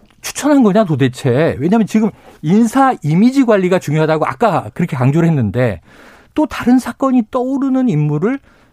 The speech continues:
경제 측면에서만 능력을 봤다라고 한다면 그렇게 받아줘야 되지만,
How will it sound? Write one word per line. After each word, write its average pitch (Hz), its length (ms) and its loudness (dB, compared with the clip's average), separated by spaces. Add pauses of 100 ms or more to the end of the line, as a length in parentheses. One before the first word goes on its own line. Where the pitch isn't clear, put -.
(300)
경제 190 460 0
측면에서만 196 1040 0
능력을 165 380 2
봤다라고 135 480 -2
한다면 120 420 -2
그렇게 139 300 -10
받아줘야 147 480 -4
되지만, 113 560 -4